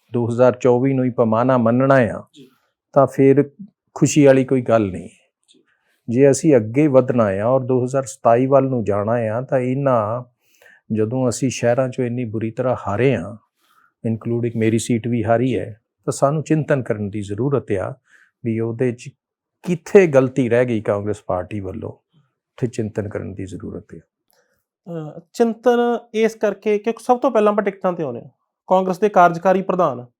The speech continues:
Speaker 2: ਟਿਕਟ ਵੰਡ ਤੋਂ ਖੁਸ਼ ਨੇ?
Speaker 1: ਟਿਕਟ ਵੰਡ 'ਚ ਕ-, ਕਾਰਜਕਾਰੀ ਪ੍ਰਧਾਨ ਦਾ ਕੋਈ ਰੋਲ ਨਹੀਂ ਹੁੰਦਾ as such।
Speaker 2: ਹੂੰ।
Speaker 1: ਕਾਰਜਕਾਰੀ ਪ੍ਰਧਾਨ in fact ਕਦੀ ਅਹੁਦਾ ਵੀ ਨਹੀਂ ਸੀ ਹੁੰਦਾ।
Speaker 2: ਜੀ।
Speaker 1: ਆਹ ਪਿਛਲੇ ਕੁਛ ਟਾਈਮ ਤੋਂ,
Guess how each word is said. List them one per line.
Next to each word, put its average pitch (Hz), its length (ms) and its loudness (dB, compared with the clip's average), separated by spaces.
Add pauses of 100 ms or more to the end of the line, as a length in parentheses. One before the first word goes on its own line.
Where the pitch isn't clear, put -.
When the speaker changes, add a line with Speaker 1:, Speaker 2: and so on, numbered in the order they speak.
(720)
Speaker 2:
ਟਿਕਟ 175 260 -4
ਵੰਡ 175 340 2
ਤੋਂ 180 120 -2
ਖੁਸ਼ 180 260 -6
ਨੇ? 196 100 -6 (1040)
Speaker 1:
ਟਿਕਟ 196 260 0
ਵੰਡ 185 280 2
'ਚ 190 100 -2
ਕ-, - 100 2
ਕਾਰਜਕਾਰੀ 160 840 4
ਪ੍ਰਧਾਨ 147 880 2
ਦਾ 151 100 4
ਕੋਈ 151 300 0
ਰੋਲ 131 340 4
ਨਹੀਂ 120 180 -2
ਹੁੰਦਾ 98 380 -6
as 95 40 -8
such। - 440 -14 (160)
Speaker 2:
ਹੂੰ। - 160 -20 (500)
Speaker 1:
ਕਾਰਜਕਾਰੀ 147 600 6
ਪ੍ਰਧਾਨ 139 720 2 (140)
in 147 40 2
fact 143 400 0
ਕਦੀ 156 220 4
ਅਹੁਦਾ 147 300 8
ਵੀ 139 100 6
ਨਹੀਂ 120 120 2
ਸੀ 120 180 -2
ਹੁੰਦਾ। 98 380 -4 (160)
Speaker 2:
ਜੀ। - 120 -20 (360)
Speaker 1:
ਆਹ 156 100 8
ਪਿਛਲੇ 151 340 0
ਕੁਛ 147 260 2
ਟਾਈਮ 135 340 4
ਤੋਂ, 120 460 2